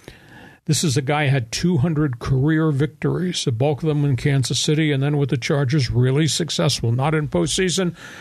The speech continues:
but in regular season. And you get to the finish line,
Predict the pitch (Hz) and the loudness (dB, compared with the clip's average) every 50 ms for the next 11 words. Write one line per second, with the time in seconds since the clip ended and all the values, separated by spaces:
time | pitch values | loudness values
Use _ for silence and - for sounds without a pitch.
0 | - - - 196 190 180 175 170 156 160 151 135 139 139 131 120 113 - - 147 | -16 -8 -2 -2 0 2 2 2 2 2 2 0 0 0 0 0 0 0 0 0
1 | 127 117 139 156 147 143 - - - - - - _ _ _ _ _ - 147 139 | 0 0 0 0 0 -2 -4 -14 -20 -20 -20 -20 _ _ _ _ _ 0 2 2
2 | 135 123 127 156 151 - - 165 143 139 - - 170 160 156 143 - - 165 147 | 2 2 2 0 -2 0 -2 -2 -2 -2 -2 0 2 2 2 0 0 -2 0 0
3 | 147 156 160 165 160 | 2 2 2 0 0